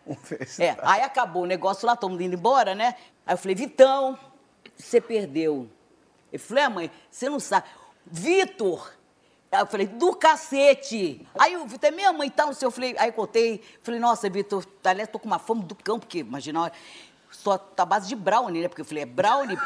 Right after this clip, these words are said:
Speaker 2: Ele
Speaker 1: Tô à
Speaker 2: falou,
Speaker 1: base
Speaker 2: "Brownie?"
Speaker 1: de brownie.
Speaker 2: Ele falou, "Como assim brownie?" Eu falei, "Brownie." Eu não ia deixar de comprar, todo mundo comprando, cara, uma fila ali gigante, eu comprar o brownie, eu ia deixar de comprar. Ele falou, "É brownie, né?" Ele falou, "Onde você comeu?" Eu falei, "Comi foi seis."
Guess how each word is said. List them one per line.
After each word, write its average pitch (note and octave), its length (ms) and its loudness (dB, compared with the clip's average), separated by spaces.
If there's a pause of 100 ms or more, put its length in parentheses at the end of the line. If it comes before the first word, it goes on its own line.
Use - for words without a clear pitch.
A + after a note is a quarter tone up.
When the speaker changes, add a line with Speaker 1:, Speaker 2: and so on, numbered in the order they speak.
(120)
Speaker 2:
Ele F3+ 80 0
Speaker 1:
Tô A3+ 120 4
à G3 40 4
Speaker 2:
falou, - 160 -6
Speaker 1:
base G#3+ 180 8
Speaker 2:
"Brownie?" E4 200 2
Speaker 1:
de G3 100 -4
brownie. C#3 420 -6 (260)
Speaker 2:
Ele C4+ 120 4
falou, D#4 180 -4 (180)
"Como A#4 180 0
assim D4 200 0
brownie?" G3+ 380 2
Eu G#3 40 -10
falei, A#4 200 -6
"Brownie." D4+ 500 2 (580)
Eu D#4+ 140 2
não C#4 60 -2
ia C4 100 6
deixar G3+ 280 -2
de - 100 -14
comprar, F#3+ 280 -2
todo D#4 240 2
mundo C4 100 -4
comprando, F#3+ 400 -4
cara, G3+ 200 2
uma G#3 120 2
fila D4 520 -2
ali A3+ 260 -2
gigante, A#3+ 340 0
eu A3 80 4
comprar F#3+ 300 -2
o F#3 60 -2
brownie, G#3 340 0
eu G#3 60 0
ia G#3+ 40 0
deixar G3 280 0
de D#3 100 -8
comprar. E3 360 -4 (300)
Ele B3 140 2
falou, C4 180 0
"É A#3+ 60 -2
brownie, A3+ 560 4
né?" C4 60 0
Ele C4+ 80 0
falou, F#4 160 -4
"Onde - 80 -6
você D4+ 100 -2
comeu?" B3 160 -2
Eu - 20 0
falei, A#3+ 160 -6
"Comi A4 200 -2
foi G#4+ 160 -4
seis." G#3+ 480 -4